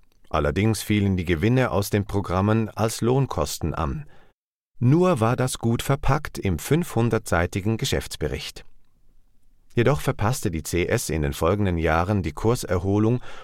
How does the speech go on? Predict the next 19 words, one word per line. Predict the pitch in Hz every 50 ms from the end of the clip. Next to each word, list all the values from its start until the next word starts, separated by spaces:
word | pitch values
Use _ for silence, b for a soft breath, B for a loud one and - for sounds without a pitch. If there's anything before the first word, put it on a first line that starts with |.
| B B
und | B 123 117 -
konnte | - 135 143 165 - -
ihre | - 110 110 98 98
Verluste | - - 98 92 101 113 - - - 123 117
aus | - 78 - -
dem | - 80 80
Jahr | 80 82 82 90 98 107
zweitausendacht | - - - 80 80 - 85 78 76 - 92 90 80 - - 101 110 - - - B B B B B B
nie | 104 107 120 131
mehr | 131 120 117 120
korrigieren. | - - 107 101 110 107 107 104 87 65 - - - - - - - - - - - _ _ _ _ - _ - - -
Angesichts | 107 117 123 113 107 87 101 107 104 - -
des | - 87 - -
Rekordverlusts | 87 78 - - 104 107 - - - 101 98 110 117 - - - - -
musste | 101 107 131 - - - -
auch | - 101 - -
Walter | 87 82 90 92 - 107
Kielholz | - - - 151 143 107 82 67 67 - -
zurücktreten | - - 90 90 90 - - - 87 80 76 - - 64 60